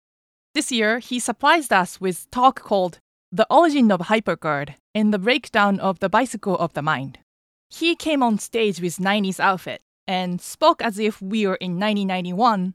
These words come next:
trying to look ahead to what the world of programming may look like in twenty sixteen.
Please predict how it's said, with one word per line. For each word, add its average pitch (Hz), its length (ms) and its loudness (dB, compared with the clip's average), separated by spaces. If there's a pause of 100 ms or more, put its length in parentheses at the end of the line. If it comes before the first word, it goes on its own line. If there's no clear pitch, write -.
trying 214 280 0
to 214 100 -4
look 202 180 -2
ahead 202 440 -2
to 175 320 -6
what 226 280 0
the 196 100 0
world 214 360 0
of 180 100 0
programming 233 480 2
may 160 160 -6
look 220 220 -2
like 147 340 -6
in 175 300 -6
twenty 180 260 -4
sixteen. - 500 -12